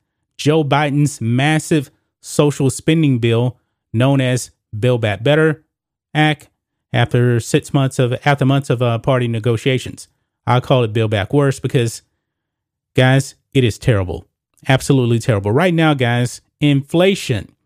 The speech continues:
is at a forty-year high. Forty-year high, but yet the Socialist Democrats want to spend more money that we don't have and flood it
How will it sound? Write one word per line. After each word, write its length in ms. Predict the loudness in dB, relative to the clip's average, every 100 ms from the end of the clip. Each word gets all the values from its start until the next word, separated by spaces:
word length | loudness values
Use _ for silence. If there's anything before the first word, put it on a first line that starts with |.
| _ _ _ _ _ _ 0
is 240 | 2 2 0
at 280 | -4 -2 0
a 180 | 0 -2 -2
forty-year 1160 | 0 2 0 -4 -6 _ -8 0 2 2 -2 -6 _
high. 500 | -16 -2 0 0 -4 -14 _ _ _ _ _ _ 2
Forty-year 400 | 2 2 0 0
high, 260 | 0 -2
but 140 | -2 -2
yet 180 | -2 -2
the 120 | -4
Socialist 520 | -2 -2 -2 -4 -2
Democrats 800 | 0 0 -2 -2 -2 -2 -10 -18 _ _ _ _ -4
want 320 | 0 0 0
to 100 | -2
spend 340 | 0 0 2
more 240 | 2 0 0
money 460 | 0 -2 -4 -6 _ _
that 160 | -4 0
we 100 | 0
don't 300 | 2 2 2
have 480 | 0 0 0 -4 -8 _ _ _
and 260 | -2 0 -2
flood 320 | 0 2 2
it 180 | -2